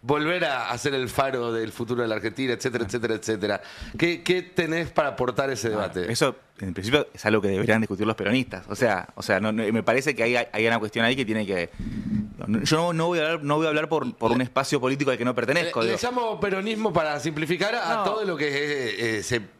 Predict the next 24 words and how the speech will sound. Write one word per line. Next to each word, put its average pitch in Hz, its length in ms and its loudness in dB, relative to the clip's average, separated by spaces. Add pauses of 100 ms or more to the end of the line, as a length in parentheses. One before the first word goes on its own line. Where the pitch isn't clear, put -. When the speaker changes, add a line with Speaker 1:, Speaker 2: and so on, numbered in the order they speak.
(120)
Speaker 1:
en 233 180 4
esta 180 40 -2
Speaker 2:
¿cómo, - 200 0
Speaker 1:
polarización 160 560 0
Speaker 2:
cómo 262 120 -2
Speaker 1:
queda 175 160 -2
Speaker 2:
pensar 214 320 0
una, 226 160 0
vos 208 140 0
pensás, 214 100 -2 (100)
Speaker 1:
enfrente? 123 60 -6
Speaker 2:
cómo 254 220 0
pensar 208 360 0
una 220 100 0
estrategia 196 1200 0 (140)
que 147 220 2
vaya 175 400 2
más 190 260 2
allá 175 340 2
de 143 140 2
lo 123 180 2
meramente 147 640 0
electoralista 147 840 0
para 160 400 2